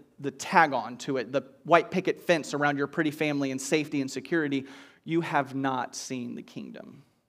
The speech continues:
You have been duped. The treasure you are pursuing is fool's gold. And you want to know what will happen when you try to cash in? You'll be mocked and laughed at. Your treasure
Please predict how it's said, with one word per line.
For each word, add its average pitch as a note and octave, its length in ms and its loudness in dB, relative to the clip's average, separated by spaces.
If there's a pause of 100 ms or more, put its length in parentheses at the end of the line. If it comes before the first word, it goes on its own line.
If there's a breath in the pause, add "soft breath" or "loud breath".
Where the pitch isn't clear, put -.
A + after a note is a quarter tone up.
(920)
You D3 120 2
have A#2+ 100 2
been A#2+ 220 -4
duped. - 440 -8 (920)
The C#3+ 80 0
treasure D#3 420 6
you C#3 180 2
are B2+ 40 -2
pursuing C3+ 460 -4
is A#2 260 -10 (340 soft breath)
fool's D#3+ 260 2
gold. - 340 -14 (840)
And C#3+ 80 -6
you C#3 100 0
want C#3+ 140 2
to C#3 40 -2
know C#3 100 4
what C3 80 2
will C3 80 2
happen C#3+ 340 2
when C3 140 -4
you C3 100 -4
try C3 200 2
to B2 60 -2
cash C3 360 -2
in? E3 240 -6 (1500)
You'll C3+ 80 -2
be A#2+ 300 -6
mocked C#3 480 -2 (340)
and B2 100 -4
laughed C3 300 -2
at. - 300 -12 (680)
Your C#3 100 -8
treasure C#3 600 2